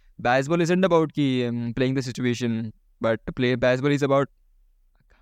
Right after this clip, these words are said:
फ्लाइट विकेट कहाँ है हमारे पास और कहाँ हम इस तरह रन बना सकते हैं, बहुत खुल के मार सके, गेंद ज़रा भी मूव ना हो, गेंद थोड़ा भी ना घूमे, हमको ऐसा विकेट दे दो। तो ऐसा विकेट के दम पे थोड़ी ना तुम कह रहे हो कि यार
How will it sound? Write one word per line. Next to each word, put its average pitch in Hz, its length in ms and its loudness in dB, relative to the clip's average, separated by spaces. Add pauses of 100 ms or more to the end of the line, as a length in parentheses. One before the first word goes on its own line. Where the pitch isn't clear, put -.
(180)
फ्लाइट 139 260 2
विकेट 135 200 0
कहाँ 123 140 0
है 123 60 2
हमारे 123 220 2
पास 135 280 2
और 123 200 0
कहाँ 131 260 -2
हम 131 100 -4
इस 123 60 -8
तरह 127 200 0
रन 123 220 -2
बना 120 240 0
सकते 127 240 -6
हैं, 120 80 -4
बहुत 120 140 -2
खुल 120 200 -2
के 123 100 0
मार 117 180 4
सके, 127 260 -4 (400)
गेंद 123 220 0
ज़रा 123 220 0
भी 131 120 0
मूव 127 220 -2
ना 127 120 0
हो, 127 200 -2
गेंद 120 280 -4
थोड़ा 127 220 2
भी 131 100 -4
ना 131 160 0
घूमे, 123 340 -2
हमको 123 280 -2
ऐसा 123 220 0
विकेट 127 320 -4
दे 120 100 -2
दो। 131 200 -8 (340)
तो - 80 -6
ऐसा 151 260 0
विकेट 151 360 0
के 156 120 -2
दम 143 180 0
पे 139 80 -4
थोड़ी 131 200 0
ना 120 160 -2
तुम 131 400 -2
कह 127 180 -2
रहे 127 100 0
हो 127 40 -4
कि 135 80 -2
यार 135 160 -4